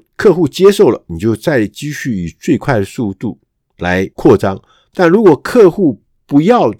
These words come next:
不喜欢的东西，你立刻的就把它列为丢脸的商品，把它淘汰掉，推出新商品。在管理上面，你要做大，你要放小，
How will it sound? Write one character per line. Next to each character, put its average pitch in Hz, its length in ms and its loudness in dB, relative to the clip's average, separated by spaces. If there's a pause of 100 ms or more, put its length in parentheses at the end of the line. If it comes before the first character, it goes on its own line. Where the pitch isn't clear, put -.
(120)
不 233 120 -4
喜 - 240 -6
欢 123 160 0
的 113 100 2
东 92 160 -4
西， 90 220 -10
你 95 160 -8
立 151 260 -6
刻 110 420 -2 (120)
的 85 220 -2
就 110 360 -2 (180)
把 78 180 -10
它 110 180 -6
列 120 220 0
为 87 180 -2 (120)
丢 131 200 0
脸 85 160 -2
的 76 80 -8
商 95 220 -8
品， 69 140 -12 (280)
把 80 100 -12
它 90 240 -8
淘 - 160 -12
汰 87 160 -6
掉， 73 220 -8 (200)
推 92 140 -2
出 95 120 -6
新 87 160 -10
商 82 200 -10
品。 - 140 -18 (500)
在 208 140 2
管 202 220 4
理 175 100 2
上 156 200 0
面， 123 200 0
你 90 60 -4
要 117 180 2 (180)
做 151 300 0
大， - 240 -4 (220)
你 90 120 -10
要 220 140 0
放 113 260 -2
小， - 220 -12